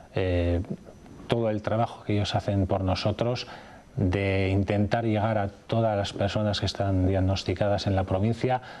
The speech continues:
no dejar a nadie de lado, ni en, en las ciudades, ni en el medio rural.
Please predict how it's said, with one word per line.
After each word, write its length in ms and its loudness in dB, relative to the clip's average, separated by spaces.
no 180 2
dejar 320 -2
a 100 0
nadie 480 2
de 260 2
lado, 360 2
ni 200 2
en, 180 4
en 180 4
las 200 0
ciudades, 480 0
ni 120 2
en 80 4
el 100 2
medio 320 2
rural. 480 -2